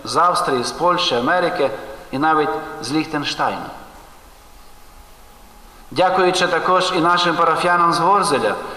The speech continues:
котрі теж дуже жертовно підтримали цю будову, незважаючи на непрості умови свого життя, на свої труднощі,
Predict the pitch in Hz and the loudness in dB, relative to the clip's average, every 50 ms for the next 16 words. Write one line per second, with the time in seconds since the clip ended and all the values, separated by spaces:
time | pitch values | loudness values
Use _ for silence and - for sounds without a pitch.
0 | - - - - 156 151 170 165 165 170 202 208 202 180 147 - - 190 226 240 | -14 -8 -4 -2 0 0 2 0 0 0 0 0 0 0 0 0 0 0 0 2
1 | 214 214 196 185 190 185 180 - 220 220 226 202 196 - 170 170 - - 185 240 | 2 0 0 2 2 0 0 2 2 2 4 2 2 0 0 -2 -2 0 0 0
2 | 269 254 233 185 156 139 - 143 127 120 127 120 123 113 92 - - - - - | 2 2 2 2 0 0 -2 -4 -4 -4 -2 0 0 0 0 -2 -4 -8 -12 -14
3 | - - - 123 131 127 135 135 135 160 175 202 202 196 190 - 185 160 139 123 | -14 -10 -6 -4 -2 0 0 0 2 2 2 2 0 0 -2 -2 -2 -2 -2 -2
4 | 113 - - - 127 143 147 135 - - - - - - - - - - 156 165 | -4 -8 -6 -4 -2 0 0 0 0 -2 -4 -8 -10 -12 -14 -12 -6 -4 -2 -2
5 | 160 160 156 151 - - - 254 262 233 175 151 156 196 233 226 - - - - | 0 2 0 0 0 0 0 0 2 2 2 2 4 4 4 4 2 0 0 0
6 | 175 170 160 135 147 143 - - 226 226 196 139 131 127 - - 151 143 143 - | 2 2 2 0 -2 -2 -2 0 0 2 2 2 0 -2 -2 -2 -2 -2 -2 0
7 | 226 262 254 185 139 - - - - 90 - | 0 0 0 -2 -2 -4 -4 -4 -6 -8 -10